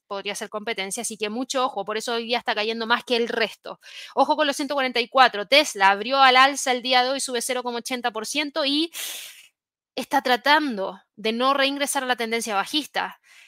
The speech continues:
Esta es una línea de tendencia bajista que trae desde el veinte de julio y está tratando de no reingresar. Microsoft sube cero coma quince por ciento sin mucha novedad, Moderna cae cero coma diez por ciento sin mucha novedad,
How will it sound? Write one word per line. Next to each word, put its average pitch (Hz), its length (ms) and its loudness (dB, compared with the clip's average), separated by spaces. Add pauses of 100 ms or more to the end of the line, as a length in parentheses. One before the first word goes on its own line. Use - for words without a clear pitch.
Esta 240 220 -2
es 269 60 -2
una 277 180 -2
línea 269 240 -2
de 254 80 0
tendencia 247 340 -4
bajista 240 380 -4
que 220 100 -4
trae 233 300 2
desde 254 560 0
el 233 80 -4
veinte 233 220 -4
de 226 80 -2
julio 247 240 -6
y - 20 -2
está 220 220 -2
tratando 269 640 2
de 339 100 -2
no 320 200 -4
reingresar. 311 640 -6 (480)
Microsoft 269 480 2
sube 285 260 0
cero 269 240 -2
coma 247 220 -2
quince 254 280 -4
por 233 160 -6
ciento 269 280 -6
sin 240 160 -8
mucha 240 300 -8
novedad, 226 520 0
Moderna 233 540 -2
cae 233 200 2
cero 220 200 -6
coma 214 180 2
diez 214 160 -2
por 202 140 -10
ciento 226 260 -8
sin 214 140 -8
mucha 208 260 -8
novedad, 233 540 4